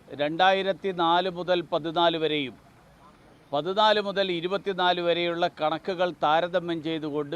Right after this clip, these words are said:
വിശദീകരണം നടത്തുകയുണ്ടായി. അവരുടെ ധനകാര്യ ബില്ലിൻ്റെ ചർച്ചയുടെ മറുപടി പ്രസംഗത്തിൽ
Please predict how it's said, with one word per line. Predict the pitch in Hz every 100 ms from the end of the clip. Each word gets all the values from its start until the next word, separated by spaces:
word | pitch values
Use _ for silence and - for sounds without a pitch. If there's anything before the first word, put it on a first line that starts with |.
| 151
വിശദീകരണം | 143 175 175 160 147 143
നടത്തുകയുണ്ടായി. | 131 139 123 101 95 90 - - - - - - -
അവരുടെ | 147 160 170 170 156 - - - - - _ - - 131
ധനകാര്യ | 151 175 190 190 175
ബില്ലിൻ്റെ | 165 165 160 165 180 214 - 139 - - - - - -
ചർച്ചയുടെ | 165 165 - 196 175 180
മറുപടി | 165 180 180 165
പ്രസംഗത്തിൽ | 151 151 135 120